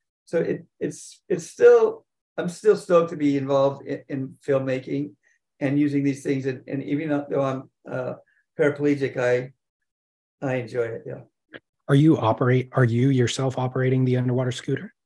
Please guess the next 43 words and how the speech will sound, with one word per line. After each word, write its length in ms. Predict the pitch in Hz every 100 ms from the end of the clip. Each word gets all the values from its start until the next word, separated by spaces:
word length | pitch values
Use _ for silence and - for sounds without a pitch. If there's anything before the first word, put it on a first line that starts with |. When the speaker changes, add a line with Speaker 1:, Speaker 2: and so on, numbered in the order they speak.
| _ -
Speaker 1:
Yep. 260 | 220 - - _ _ _ _ _ -
Speaker 2:
Amazing. 440 | 110 120 110 98 - _ _ -
Speaker 1:
Yep. 360 | 135 196 - 180
So 140 | 170
you, 160 | 156 -
you, 180 | 165 190
you 60 | 190
go 160 | 185 196
a 40 |
hundred 240 | 185 208
forty 220 | 202 208 202
feet 220 | - -
deep, 280 | 165 180 165
and 120 | 151
you 80 | 147
can 120 | 147
come 240 | 151 143
shooting 380 | 143 - 208 190
around 360 | 185 180 180 165
and 80 |
zipping 300 | 139 175 180
around 340 | 165 165 165 160
and 140 | 143 - _ _ _
do 140 | 143
all 120 | 151 160
this 120 | 156
stuff. 180 | 170 160
So 160 | 151
I, 240 | 139 156 -
I 140 | - 160
do 180 | 185 156
all 120 | 151
the 60 |
operating 520 | - 139 - 139 139 131
of 100 | 127
that, 340 | 123 127 135
and, 160 | 127 123
and, 440 | 120 - 123 120
and 140 | 143 131
I 40 |
love 200 | 135 113
it. 80 | 107
Yeah. 140 | 117